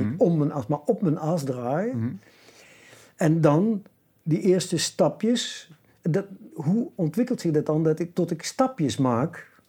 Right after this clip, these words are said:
Speaker 2: Van het idee in je
Speaker 1: zodat ik
Speaker 2: hoofd?
Speaker 1: een cirkeltje ga lopen, ja, ja.
Speaker 2: Ah, dat bedoel je, van het signaaltje in je hoofd naar je voeten?
Speaker 1: Ja,
Speaker 2: Hoe dat
Speaker 1: ja,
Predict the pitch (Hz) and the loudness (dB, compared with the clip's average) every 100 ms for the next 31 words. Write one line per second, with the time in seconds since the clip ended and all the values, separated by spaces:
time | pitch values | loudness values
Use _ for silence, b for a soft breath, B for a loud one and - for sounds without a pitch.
0 | b b b b b - 127 113 120 127 | b b b b b -4 -2 0 0 2
1 | 127 131 185 143 - 139 - 262 208 143 | 2 4 6 6 6 4 6 4 4 2
2 | 131 139 131 120 110 165 185 117 - 175 | 2 4 4 4 2 2 2 2 0 2
3 | 147 85 - _ - 135 131 110 127 156 | 2 0 -10 _ -4 0 2 2 2 2
4 | 160 - 151 147 151 139 127 143 196 - | -2 0 0 2 2 2 4 2 0 -2
5 | 147 147 139 127 104 95 95 226 208 123 | 0 2 0 -2 -2 -6 2 4 4 2
6 | 131 190 - | 2 4 4